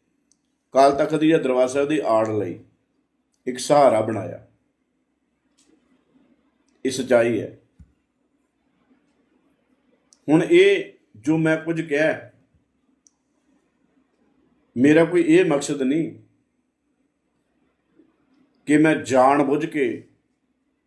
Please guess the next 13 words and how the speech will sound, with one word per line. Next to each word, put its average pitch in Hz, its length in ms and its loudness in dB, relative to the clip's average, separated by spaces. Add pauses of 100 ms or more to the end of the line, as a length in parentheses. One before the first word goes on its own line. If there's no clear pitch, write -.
(1080)
ਜਾਂ 151 200 6
ਮੈਂ 170 160 0
ਕਿਸੇ 160 280 -4
ਨੂੰ 160 420 -2 (800)
ਟਾਰਗੇਟ 143 400 2
ਕਰ 107 220 -4
ਰਿਹਾ, 110 240 -12 (340)
ਮੇਰਾ 131 220 -2
ਇਹ 147 60 0
ਮਤਲਬ 131 380 -6
ਨਹੀਂ। 139 160 -10 (1900)
ਉਹਦੇ 160 200 2
ਪੈਰੋਕਾਰ, 151 760 0